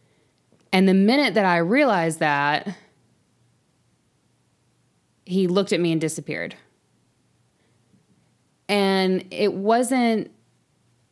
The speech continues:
like, shortly after that, probably may-,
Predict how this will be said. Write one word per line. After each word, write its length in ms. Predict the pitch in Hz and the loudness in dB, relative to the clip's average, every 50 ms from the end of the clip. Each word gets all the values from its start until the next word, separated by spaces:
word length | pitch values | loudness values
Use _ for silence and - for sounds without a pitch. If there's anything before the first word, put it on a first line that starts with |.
| _ | _
like, 260 | - 196 196 180 175 - - _ _ _ - _ _ _ _ _ _ _ _ | -4 -2 0 0 -2 -4 -10 _ _ _ -20 _ _ _ _ _ _ _ _
shortly 360 | - - 277 240 202 214 196 | -2 0 0 2 2 2 2
after 260 | 190 190 185 185 180 | 2 2 2 0 0
that, 400 | 165 151 147 143 143 - - - | 0 2 2 0 0 -2 -6 -8
probably 380 | - - 175 170 156 156 165 156 | -6 -4 -2 -2 0 0 0 -2
may-, 240 | 156 147 147 135 | -2 -2 -4 -6